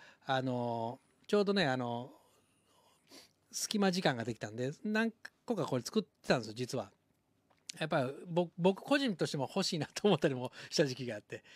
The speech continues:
で、まあ、あの、制作をして置いてたんですけど、あー、ね、えー、お客様の、お-、ぴったりの方がお-、多くてですね、え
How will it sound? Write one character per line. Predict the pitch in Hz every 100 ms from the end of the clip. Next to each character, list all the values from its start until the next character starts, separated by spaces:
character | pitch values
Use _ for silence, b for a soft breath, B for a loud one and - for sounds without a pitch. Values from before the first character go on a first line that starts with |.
| B -
で、 | 277
ま | 262 185
あ、 |
あ |
の、 | 165 151 147 147
制 | 233 220
作 | 214 214
を |
し | -
て | 208
置 | 202 233
い |
て | 233
た | 233
ん | 131
で |
す | 120
け |
ど、 | 120 117 B B B _
あ | 165 156 151 147 143 139 135 131 127 131
ー、 |
ね、 | 196 - _ b b
え | 151 131 123 120 117 117 117 110 113 123 135 143 143 160 - B B b b b b b b b - - _ -
ー、 |
お | 143
客 | 151 131
様 | 127 113
の、 | 107 123 B B
お-、 | - 113 113 139 -
ぴ | -
っ |
た | -
り | 220
の | 147
方 | 120
が | 107 113
お-、 | 143 139 143
多 | 131
く | -
て | 104
で | 104
す | -
ね、 | 131 _ B B -
え | 113 110 113 117 120